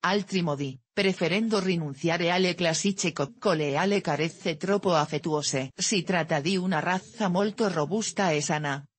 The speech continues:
che solo raramente presenta malattie ereditarie. Tra di esse ricordiamo la cardiomiopatia ipertrofica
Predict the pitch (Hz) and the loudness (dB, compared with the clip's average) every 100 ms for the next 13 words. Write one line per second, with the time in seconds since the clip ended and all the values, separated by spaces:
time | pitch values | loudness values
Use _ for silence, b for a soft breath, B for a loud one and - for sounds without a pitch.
0 | - - 180 - 240 240 185 143 139 170 | -6 -2 0 0 0 0 0 -2 0 0
1 | 226 214 190 139 139 180 196 196 175 147 | 0 0 0 -2 -2 0 2 2 0 0
2 | 160 185 190 175 170 156 135 127 127 120 | 0 2 2 2 0 -4 -4 -2 -2 -4
3 | - - 139 165 233 214 196 151 151 165 | -8 -8 -4 0 2 2 2 0 -2 -2
4 | 156 147 143 160 156 151 143 151 151 151 | -2 0 0 0 0 -2 -2 -2 -2 -2
5 | 147 151 139 208 226 262 214 202 175 160 | -2 -2 0 0 0 2 2 2 0 0
6 | 165 151 147 - 131 | -4 -2 -4 -2 -6